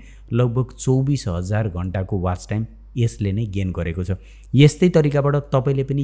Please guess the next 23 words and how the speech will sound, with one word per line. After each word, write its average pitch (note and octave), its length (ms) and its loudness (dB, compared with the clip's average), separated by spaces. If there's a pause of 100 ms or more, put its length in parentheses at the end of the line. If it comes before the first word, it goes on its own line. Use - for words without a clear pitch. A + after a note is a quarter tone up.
यदि A#2+ 140 0
भिडियो F#2+ 300 -2
बनाइदिनुहुन्छ A2+ 460 4
भने G#2 340 2 (420)
तपाईँको A#2+ 340 0
च्यानलमा G#2+ 440 0
त्यो C3 240 4
भिडियो G#2+ 340 -2
र्‍याङ्क A2+ 320 0
गर्ने G2+ 300 -4
सम्भावना G2 400 -2 (140)
एकदम A2 260 4
धेरै F2 200 -2
हुन्छ। E2+ 160 -6
त्यस्तै D3+ 400 0
मैले E3 160 2
तपाईँलाई D3 300 0 (200)
अर्को C3+ 400 0
एउटा A#2 320 -2
भिडियोको G#2+ 460 -4
एक्जाम्पल G#2+ 480 0
देखाउन F#2+ 320 -2
चाहन्छु। F#2 360 0